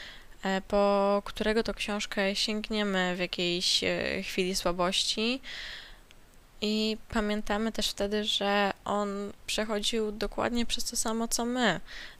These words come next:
e, przez co przechodzą wszyscy debiutanci. E,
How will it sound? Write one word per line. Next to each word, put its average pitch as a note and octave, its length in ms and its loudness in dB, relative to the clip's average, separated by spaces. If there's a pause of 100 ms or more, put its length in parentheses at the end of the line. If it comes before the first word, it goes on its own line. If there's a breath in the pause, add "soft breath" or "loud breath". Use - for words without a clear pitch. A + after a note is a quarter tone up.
e, F#3 400 0
przez - 220 0
co G#3 180 2
przechodzą G#3+ 1120 0
wszyscy - 320 0
debiutanci. F#3 760 -2 (1600 loud breath)
E, G#3+ 180 -2